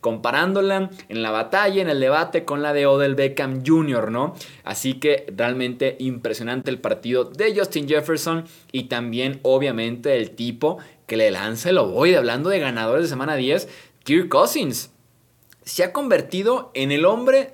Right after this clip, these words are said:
del drive necesario. Cuando los Vikings han necesitado un drive este año, Kirk Cousins se los ha entregado. Y eso era justamente el problema con los Vikings recientemente, que estaban perdiendo partidos sobre la hora,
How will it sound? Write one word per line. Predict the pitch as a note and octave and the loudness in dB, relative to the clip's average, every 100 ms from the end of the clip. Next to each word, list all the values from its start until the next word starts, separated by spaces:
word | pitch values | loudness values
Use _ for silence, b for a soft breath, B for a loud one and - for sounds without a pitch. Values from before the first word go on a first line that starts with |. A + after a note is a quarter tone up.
| _ | _
del | A2 A#2+ C3 | -4 0 2
drive | B2+ D3+ D#3 E3+ E3+ - | 2 2 4 2 -4 -12
necesario. | A#2+ A#2 A2 G2+ A2 F#2+ E2 - B B B | -6 -6 -6 -4 -4 -2 -6 -10 B B B
Cuando | - B2+ C3 | -4 -2 0
los | C3 B2+ | 2 0
Vikings | E3 D#3 - A#2+ - - | 0 0 -2 -8 -8 -4
han | C#3+ D3+ | -4 -2
necesitado | C#3+ C3 - G#2+ A#2+ A2 G2+ - | -8 -8 -10 -6 -2 0 -2 -4
un | B2 A#2+ | -6 -4
drive | A2+ A2 G2+ | -2 -2 -4
este | - G2 G#2 | -8 -8 -6
año, | A#2+ E3 A3 A#3 B B | -4 -2 -4 -8 B B
Kirk | - A2+ | -8 -6
Cousins | A2+ C#3+ D3 F#3+ F3 | 0 2 2 0 -4
se | |
los | C3 A2 - | -4 -4 -4
ha | A2+ | -6
entregado. | C#3 B2 F#2 G2+ G2 F#2+ B B B | -6 -6 -4 -2 -4 -6 B B B
Y | B2+ D#3+ | -6 0
eso | A3 F3 D3 | 0 2 2
era | C#3+ D3 | 2 0
justamente | C3 - A#3 A3 - A3+ D#3+ C3+ C3 C3+ B B | -4 -6 -6 -4 -6 -4 -4 -4 -4 -6 B B
el | C3+ D#3+ D#3+ | 0 0 0
problema | G#3 G3+ C#3+ C3+ C#3 C3 - - | 0 2 0 -2 -4 -8 -18 -4
con | E3 E3+ F3+ F3 | -2 0 -4 -6
los | C#3+ E3+ E3 D3 | -2 0 0 0
Vikings | F3+ E3 E3 D3 C3+ | 2 2 -2 -6 -4
recientemente, | C3 A#2 B2+ C3 C3+ C#3 D3+ D3 - | -4 -4 -4 -4 -4 -2 -2 -4 -8
que | |
estaban | A2+ - C3 C#3+ | -8 -4 -4 -2
perdiendo | C#3+ C#3+ D3+ | -4 -4 -4
partidos | D3 D3+ C#3+ D3+ D3 B B B | -4 -4 0 0 0 B B B
sobre | - F3 C#3 | 0 2 4
la | A2+ | 4
hora, | B2 C#3+ C#3+ C#3 C#3 | 6 8 6 2 -4